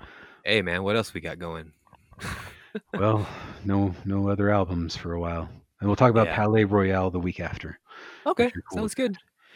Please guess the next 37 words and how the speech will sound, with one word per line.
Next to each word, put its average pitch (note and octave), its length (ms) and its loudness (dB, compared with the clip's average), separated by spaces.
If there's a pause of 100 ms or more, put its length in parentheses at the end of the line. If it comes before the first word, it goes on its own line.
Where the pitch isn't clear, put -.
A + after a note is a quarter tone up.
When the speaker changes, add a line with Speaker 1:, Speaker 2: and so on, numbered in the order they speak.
(140)
Speaker 1:
So C#3+ 400 0
Adam F#3 260 4
and D3+ 100 2
I C#3+ 120 2
had B2+ 240 2
the A2+ 140 4
idea G#2 460 2
of, F#2 320 -4
uh, F2 380 -4
going G#2+ 300 -2
forward G2 500 -2
since F#2 320 -8
the - 120 -10
year G2+ 220 -2
is F#2 100 -2
canceled. F2+ 540 -4 (380)
Uh, F#2 140 -2
we're G#2 120 -2
just A#2 220 -4
gonna A#2 180 -2
kind B2 300 -2
of, A2+ 240 2
uh, G#2 500 0 (640)
go A#2+ 760 2
over A#2 420 -2
classic - 540 -2
albums, D3 680 -2 (120)
uh, F#2 80 0
modern G2+ 320 2
classic B2+ 420 -4
albums, C3+ 320 -6
we D3 100 -8
mean, E3 200 -8
like, - 180 -2 (100)
you G#2 80 -10
know, E2+ 120 -8
like, E2 220 -14